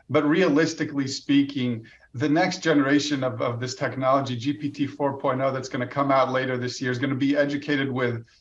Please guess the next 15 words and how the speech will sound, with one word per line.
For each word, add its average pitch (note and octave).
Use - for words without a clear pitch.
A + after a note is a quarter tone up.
a, C#3
a -
ten D3+
to D3
a B2
hundred C#3
times B2+
more B2+
data C3
than C#3
the C3+
generation C3+
we're B2+
now C3
using, B2